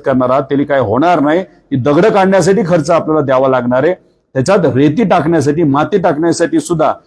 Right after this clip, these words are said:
आपल्याला दुसरीकडनं माती काढावी लागेल. पण ह्याला वाट खूप मोठ्या प्रमाणात बघावं लागेल. त्यामुळे शेतकरी वाट पाहत, जे पुढचे नऊ दहा महिने त्याचे जाणार आहे. खरीप हंगाम, हंगाम गेला,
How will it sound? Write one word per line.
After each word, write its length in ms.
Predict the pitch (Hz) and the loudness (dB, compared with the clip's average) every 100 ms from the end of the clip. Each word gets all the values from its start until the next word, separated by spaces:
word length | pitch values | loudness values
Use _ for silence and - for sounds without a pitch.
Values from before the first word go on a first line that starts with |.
| _ - | _ -6
आपल्याला 380 | 127 139 175 180 | -4 0 2 2
दुसरीकडनं 680 | 135 131 185 185 196 196 | 0 0 2 2 0 0
माती 320 | 196 151 165 | 0 0 -2
काढावी 440 | 170 151 143 156 156 | -2 0 0 2 2
लागेल. 280 | 131 120 110 - _ _ | 2 0 -4 -8 _ _
पण 140 | 180 | 0
ह्याला 180 | 156 170 185 | 2 2 2
वाट 380 | 131 156 180 | 2 0 -2
खूप 140 | - 170 | -4 -2
मोठ्या 260 | 156 147 | -2 -2
प्रमाणात 380 | 151 139 135 143 | -4 -2 -2 0
बघावं 320 | 123 113 123 | -2 -2 0
लागेल. 240 | 120 110 98 - _ - | 0 -2 -4 -10 _ -2
त्यामुळे 240 | 143 175 | 0 0
शेतकरी 440 | - 156 147 196 | 0 -2 0 2
वाट 240 | 196 170 185 - | 2 2 0 0
पाहत, 200 | 170 147 - - _ 127 | 0 0 -4 -20 _ -4
जे 80 | |
पुढचे 380 | 143 151 139 190 | -2 0 0 0
नऊ 220 | 196 180 | 2 2
दहा 160 | 180 185 | 2 2
महिने 240 | 175 175 | 2 2
त्याचे 260 | 170 165 165 | 2 0 -2
जाणार 360 | 143 135 135 135 | 0 0 0 0
आहे. 140 | 170 - _ _ | -2 -4 _ _
खरीप 220 | 143 185 | 0 2
हंगाम, 440 | 175 180 180 180 156 | 4 2 2 2 0
हंगाम 380 | 131 156 170 156 | 0 0 2 2
गेला, 300 | 127 113 | 0 0